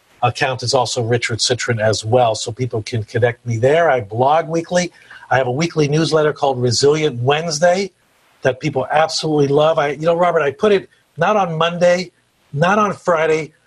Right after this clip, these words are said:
but on Wednesday, because that's the day people need to get over that hump. They need a little bit of push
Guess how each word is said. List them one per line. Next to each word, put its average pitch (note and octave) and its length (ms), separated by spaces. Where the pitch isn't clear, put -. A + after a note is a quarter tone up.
but D3 120
on C#3+ 300
Wednesday, C3+ 500
because A#2+ 320
that's E3+ 320
the F#3 100
day D#3+ 180
people D3+ 300
need C#3+ 200
to B2+ 60
get C#3 160
over A3 400
that F3 180
hump. F3 460
They D#3 100
need D3 160
a C#3+ 60
little G#3+ 340
bit G3 160
of - 160
push - 380